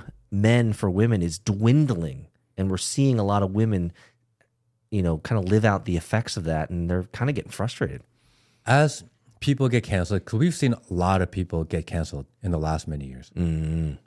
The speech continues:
Speaker 2: And every time it happens to someone, their camp breaks, right? Half their camp goes, "Oh yeah, I felt like that guy was a bad guy."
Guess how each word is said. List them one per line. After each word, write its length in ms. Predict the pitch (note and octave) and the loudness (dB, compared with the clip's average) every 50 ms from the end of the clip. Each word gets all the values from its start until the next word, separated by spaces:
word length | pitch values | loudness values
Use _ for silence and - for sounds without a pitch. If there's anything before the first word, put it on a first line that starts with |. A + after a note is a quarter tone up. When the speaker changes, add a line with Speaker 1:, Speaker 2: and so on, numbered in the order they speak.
| _ _ - | _ _ -2
Speaker 2:
And 120 | G#2+ G#2 | -2 0
every 220 | - A2 B2+ D#3 - | 2 4 4 4 4
time 260 | - C3 B2 A#2 A2 | 2 2 4 4 4
it 60 | F#2+ | 2
happens 320 | - F#2+ F#2+ F2+ - F#2 D#2+ | 2 0 0 0 0 -2 -4
to 60 | - | -2
someone, 360 | - E2 D#2 D2 C#2+ C#2+ D2 - _ _ _ _ _ _ _ _ _ _ _ _ _ _ _ _ _ _ | -4 -4 -2 -2 -4 -6 -8 -10 _ _ _ _ _ _ _ _ _ _ _ _ _ _ _ _ _ _
their 440 | - F2+ G#2 A2 A2 A2 G#2 - - _ _ | 2 4 6 8 8 6 6 2 -2 _ _
camp 320 | - - - G2+ G2 E2+ - - _ _ | -4 0 2 2 2 2 -2 -10 _ _
breaks, 460 | - F2 D#2+ C#2 - - - - - _ _ _ _ _ _ _ _ | -2 -2 0 -2 -2 -10 -16 -18 -18 _ _ _ _ _ _ _ _
right? 240 | - E2+ F2 F2+ - - _ _ _ _ _ | 0 2 2 2 0 -4 _ _ _ _ _
Half 240 | - A#2 A#2 A#2 - | 0 2 2 2 4
their 120 | A#2 G#2+ | 2 0
camp 260 | G2+ - G#2+ G2 F2+ - | 2 2 2 0 2 2
goes, 180 | - F2 D#2 - | 0 -2 0 0
"Oh 120 | - F#2+ G2+ | 0 0 0
yeah, 180 | F2+ E2+ D#2+ | 0 0 -2
I 60 | D2+ D2+ | -6 -8
felt 340 | - - - - G#2 E2+ | -12 -8 -4 -2 -2 -2
like 220 | E2+ E2 E2 - - | -2 -8 -8 -8 -6
that 160 | F2 E2 - | -8 -8 -6
guy 100 | - D#2+ | -4 -6
was 120 | D#2 D2+ - | -6 -6 -8
a 40 | - | -10
bad 200 | D2+ D2 C#2+ - | -12 -12 -12 -12
guy." 240 | - C2+ B1+ - | -14 -14 -16 -16